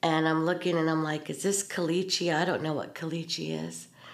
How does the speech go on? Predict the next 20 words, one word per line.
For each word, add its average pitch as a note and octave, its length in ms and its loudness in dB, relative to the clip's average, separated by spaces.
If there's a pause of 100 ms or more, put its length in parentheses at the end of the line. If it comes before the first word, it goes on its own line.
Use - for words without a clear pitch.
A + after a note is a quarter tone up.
(140)
Is - 40 -14
this, - 160 -8 (880)
is F3+ 140 2
this E3+ 280 -4
what's - 240 -2
defined E3+ 540 0
as F3 160 -4
caliche? E3 720 -4 (760)
Um, D#3+ 440 4
all F#3 140 4
right, D#3+ 300 0
so D#3+ 680 0 (260)
this G3 240 0
is A3 160 0
hard. F3 800 2 (3250)
And E3+ 100 4
it C3+ 80 2
was E3 220 0
like, D#3+ 320 -4 (240)
"Yeah, F3+ 540 0